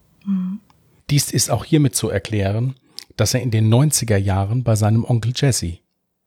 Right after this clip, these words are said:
Speaker 2: ja, demselben Onkel, der ihn in jungen Jahren sexuell missbraucht hatte, lebte. Onkel Jesse wurde neunzehnhundertneunzig erschossen in seiner Wohnung aufgefunden.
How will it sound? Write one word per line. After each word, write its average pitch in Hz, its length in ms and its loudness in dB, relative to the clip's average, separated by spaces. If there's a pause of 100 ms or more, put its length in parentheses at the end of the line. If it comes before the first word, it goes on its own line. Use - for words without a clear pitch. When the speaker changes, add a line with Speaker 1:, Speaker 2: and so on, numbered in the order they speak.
(140)
Speaker 2:
ja, 95 320 0 (400)
demselben 117 480 2
Onkel, 131 500 -2 (140)
der 107 100 2
ihn 101 100 2
in 101 140 2
jungen 107 240 0
Jahren 107 320 0
sexuell 110 420 -4
missbraucht 101 600 -4
hatte, 113 280 -6 (360)
lebte. 107 420 -2 (320)
Onkel 107 260 2
Jesse 123 380 2
wurde 123 260 4
neunzehnhundertneunzig 113 880 2
erschossen 113 400 0
in 107 120 2
seiner 117 240 0
Wohnung 95 260 0
aufgefunden. 87 680 -8